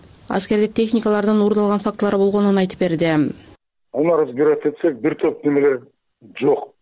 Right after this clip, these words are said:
Speaker 2: Эми андай мынчалык чоң радиаторлор эмес, эми. Анан командирлер, ар бир командирлер менен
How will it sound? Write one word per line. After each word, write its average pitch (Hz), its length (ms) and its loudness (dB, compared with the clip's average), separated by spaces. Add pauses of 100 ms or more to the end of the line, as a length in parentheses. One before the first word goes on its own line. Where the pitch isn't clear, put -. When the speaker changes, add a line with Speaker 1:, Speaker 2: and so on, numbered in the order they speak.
Speaker 2:
Эми 127 160 -2
андай 139 240 0
мынчалык 135 540 0
чоң 131 180 0
радиаторлор 131 640 0
эмес, 170 180 -2
эми. 113 320 -12 (260)
Анан 143 220 -2
командирлер, 147 640 -2
ар 147 300 2
бир 147 80 -12
командирлер 139 560 -2
менен 139 260 -2